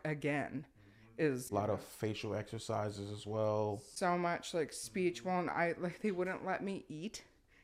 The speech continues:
Speaker 1: in the hospital for a while, like, a few days. They're like, "You have to have liquid,"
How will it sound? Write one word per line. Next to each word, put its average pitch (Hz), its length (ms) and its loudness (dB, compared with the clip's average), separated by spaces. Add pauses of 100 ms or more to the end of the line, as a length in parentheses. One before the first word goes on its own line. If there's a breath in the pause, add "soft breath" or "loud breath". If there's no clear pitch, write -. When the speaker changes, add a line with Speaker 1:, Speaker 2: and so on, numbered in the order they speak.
(100)
Speaker 1:
in 208 120 0
the 175 60 2
hospital 190 680 0 (300 soft breath)
for 240 200 4
a 214 60 6
while, 220 340 6
like, 196 160 2
a 190 60 -2
few 208 160 -6
days. 170 360 2
They're 190 140 0
like, 165 280 -2
"You 185 100 -8
have 180 180 -10
to 180 80 -8
have 156 260 -4
liquid," 190 480 -2